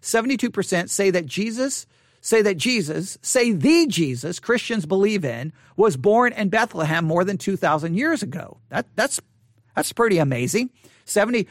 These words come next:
more seven in ten, seventy-two percent say the Jesus Christians believe in was born in Bethlehem more than two thousand years ago, including forty-nine percent who strongly agree. Few, nine percent, disagree, while eighteen percent aren't sure. So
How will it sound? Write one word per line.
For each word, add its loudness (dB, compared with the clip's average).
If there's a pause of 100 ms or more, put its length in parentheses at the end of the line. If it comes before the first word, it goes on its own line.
(140)
more 2
seven 2
in 2
ten, 0
seventy-two -2
percent -4
say 0
the 0
Jesus -4
Christians -4
believe 2
in 0
was 0
born -2
in -6
Bethlehem 0
more -2
than -4
two -4
thousand 0
years -2
ago, -6 (320)
including 0
forty-nine 0
percent -4
who -2
strongly 0
agree. -4 (420)
Few, 2 (100)
nine 0
percent, -2
disagree, 0 (200)
while 2
eighteen 0
percent -4 (100)
aren't 2
sure. -2
So 0